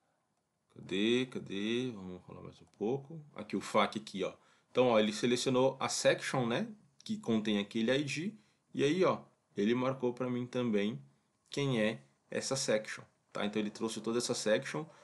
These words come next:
Dentro dessa section aqui, ó, a gente encontra um, um H um. Dentro desse section, a gente encontra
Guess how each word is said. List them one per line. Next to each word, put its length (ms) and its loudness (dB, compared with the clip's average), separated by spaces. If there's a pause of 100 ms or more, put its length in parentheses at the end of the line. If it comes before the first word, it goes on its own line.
(200)
Dentro 260 2
dessa 260 2
section 520 2
aqui, 280 0
ó, 200 6 (260)
a 100 -6
gente 320 0
encontra 640 0 (280)
um, 680 4 (1080)
um 160 2
H 260 6
um. 300 2 (240)
Dentro 400 2
desse 640 2 (140)
section, 580 2
a 40 -2
gente 280 -4
encontra 560 -4